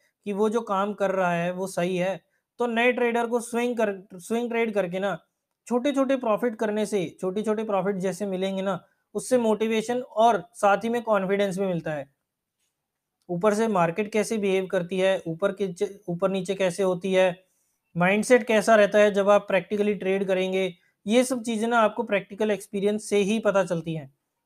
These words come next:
और इसके लिए बेस्ट वे है स्विंग ट्रेडिंग। तो हमें बस छोटे से मूव को कैच करना है और पैसा बनाना है।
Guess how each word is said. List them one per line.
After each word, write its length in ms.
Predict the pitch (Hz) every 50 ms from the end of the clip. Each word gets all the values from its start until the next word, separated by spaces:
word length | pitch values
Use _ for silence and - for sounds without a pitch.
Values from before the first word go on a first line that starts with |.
| _ -
और 140 | 196 196 214
इसके 260 | 208 208 - 240 233
लिए 160 | 240 233 233
बेस्ट 380 | 214 185 208 220 220 220 - 208
वे 200 | 196 196 185 180
है 160 | 190 202 196
स्विंग 300 | 196 - 202 202 196 190
ट्रेडिंग। 340 | 175 170 160 151 147 143 135 - _ _ _ _ _ _ _ _ _ _ _ -
तो 80 | 240
हमें 240 | 240 233 240 254 254 247
बस 220 | 254 247 247 254 -
छोटे 280 | 226 220 220 226 247 233
से 120 | 240 240
मूव 220 | 226 220 220 220 208
को 160 | 214 214 190
कैच 280 | 180 180 180 175 175
करना 300 | - 202 202 208 226 233
है 100 | 240 247
और 220 | 233 196 202 196 190
पैसा 320 | 196 196 180 170 180 185
बनाना 320 | 175 175 165 156 151 147 143
है। 220 | 135 127 123